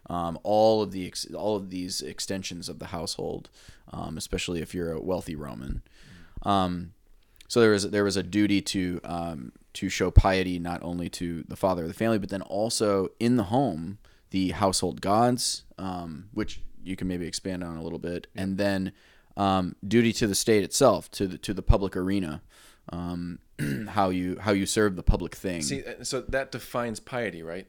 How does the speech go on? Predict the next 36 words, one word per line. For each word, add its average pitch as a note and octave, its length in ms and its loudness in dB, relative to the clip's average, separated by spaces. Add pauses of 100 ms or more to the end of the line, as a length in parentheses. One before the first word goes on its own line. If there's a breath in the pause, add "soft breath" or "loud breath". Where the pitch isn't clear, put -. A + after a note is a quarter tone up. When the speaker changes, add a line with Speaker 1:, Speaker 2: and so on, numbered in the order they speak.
(100)
Speaker 1:
Mm-hmm. F#2+ 260 -4 (140)
Speaker 2:
So G2+ 460 -4 (160)
to B2+ 80 -12
be B2+ 120 -6
pious C#3 560 -6
in C3 160 -10
our, C3+ 280 -6
in A2 320 -12 (200)
our G#2+ 300 -6 (920)
Christian - 340 -12
context, - 460 -14
to - 20 -16
be A2+ 80 -10
pious G#2 440 -6
means, G2 220 -12
oh, G2 120 -8
you G2+ 100 -10 (420 soft breath)
know, G2 100 -12
he's F#2+ 120 -8
devoted F#2 520 -10
or F#2 80 -14
he - 40 -14
prays F2+ 340 -12
a - 40 -18
lot D#2 220 -16
or F2+ 100 -18
something. - 440 -20
Speaker 1:
<laughs> - 40 -20 (240 loud breath)
Right. - 160 -2
Speaker 2:
But, - 400 -6
but A2+ 220 -6
to B2 100 -8
the G#2+ 80 -4
Romans, A#2+ 440 0
piety A2+ 360 -4
meant G2 280 -8